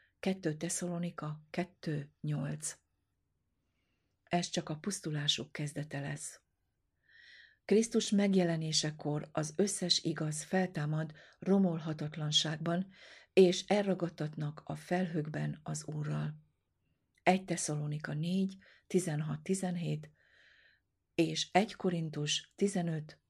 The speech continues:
ötvenegy, ötvenkettő. A többi halott, a gonoszok azonban nem kelnek életre, egészen az ezer év végéig. Ez idő alatt az igazak ítéletet tartanak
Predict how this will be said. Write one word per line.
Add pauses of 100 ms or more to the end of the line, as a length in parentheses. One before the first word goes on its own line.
(120)
ötvenegy,
ötvenkettő. (1600)
A
többi
halott, (540)
a
gonoszok (260)
azonban
nem
kelnek
életre, (480)
egészen
az
ezer
év
végéig. (1400)
Ez
idő
alatt
az
igazak
ítéletet
tartanak